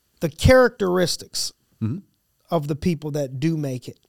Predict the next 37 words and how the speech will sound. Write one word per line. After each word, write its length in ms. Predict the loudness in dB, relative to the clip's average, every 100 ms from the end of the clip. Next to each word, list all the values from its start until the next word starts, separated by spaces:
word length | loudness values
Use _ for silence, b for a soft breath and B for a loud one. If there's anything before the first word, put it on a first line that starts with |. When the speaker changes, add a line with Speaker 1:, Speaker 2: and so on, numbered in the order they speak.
| _ _ _ _ _ _ _ _ -6
Speaker 1:
you 80 | -4
know, 140 | -2
I, 160 | -2 -4 -4
I 100 | -4
tell 260 | -2 -4
people 360 | -2 -4 -2 -4
in, 140 | -4 -4
in 140 | -4
the 80 | -2
leadership, 600 | 0 0 -2 -4 -6 -8 _ -6
when 180 | -4
we 80 | -2
get 180 | -2 0
into 300 | 0 -2 -4
the, 260 | -6 -8 -10 b b b b -10
uh, 280 | -6 -6 -8 -4
turnover 540 | -2 2 0 0 -4
conversation 800 | -4 -4 -2 -4 -2 -4 -4 -6
of 120 | -4
the 80 | -2
higher 280 | 0 2 0
you 140 | -2
go 220 | -2 -2
in 100 | -2
leadership, 500 | -2 -2 -2 -4 -8
the 80 | -6
less 280 | -4 -2 -2
you 60 | -4
have 120 | -4
to 60 | -4
deal 220 | -4 -2
with 140 | -4
turnover. 520 | -4 -4 -4 -8 -14 _
You 80 | -4
know, 140 | -2 -2
if 80 |
the, 120 | -4